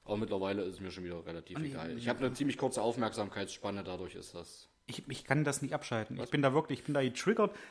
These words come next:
Speaker 2: Wenn ich unten diesen blauen Punkt gesehen habe und ich wusste, da sind Stati
Speaker 1: Mhm.
Speaker 2: neu hochgeladen,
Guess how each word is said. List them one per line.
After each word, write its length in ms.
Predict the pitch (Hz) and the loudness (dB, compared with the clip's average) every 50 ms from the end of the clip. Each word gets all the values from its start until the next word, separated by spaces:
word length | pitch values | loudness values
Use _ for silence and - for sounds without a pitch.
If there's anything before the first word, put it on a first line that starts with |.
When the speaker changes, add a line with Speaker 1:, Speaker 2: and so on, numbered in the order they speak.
| - - | -4 2
Speaker 2:
Wenn 120 | - 165 180 | 6 6 6
ich 160 | 180 - - | 6 6 8
unten 260 | - 214 269 226 202 | 10 10 10 10 10
diesen 240 | 180 196 190 185 180 | 6 4 4 4 4
blauen 220 | - 170 143 135 131 | 6 8 6 8 8
Punkt 220 | - 226 285 269 | 8 8 8 8
gesehen 320 | - 185 156 175 170 156 156 | 6 4 2 4 4 6 6
habe 240 | 156 151 147 151 151 151 151 151 - | 6 6 6 6 4 2 0 -4 -4
und 100 | 156 147 | 0 2
ich 140 | 127 113 107 | 2 4 6
wusste, 240 | 156 190 185 - 147 | 6 4 4 4 2
da 140 | 135 123 117 | 2 4 4
sind 340 | 127 127 127 123 120 - - - - | 6 6 6 4 4 2 -2 -8 -6
Stati 760 | - - - 156 156 165 165 - - - 170 185 214 226 226 - - - - - | -6 -2 2 6 6 6 6 4 0 2 4 4 4 4 2 0 -8 -20 -16 -12
Speaker 1:
Mhm. 320 | 104 104 107 110 131 160 - - - | -10 -8 -8 -8 -8 -10 -14 -16 -10
Speaker 2:
neu 300 | - 131 139 143 156 160 139 | -4 2 4 6 6 6 6
hochgeladen, 600 | 156 180 175 - 151 143 139 143 147 147 156 151 | 6 4 4 2 2 4 6 8 6 6 4 0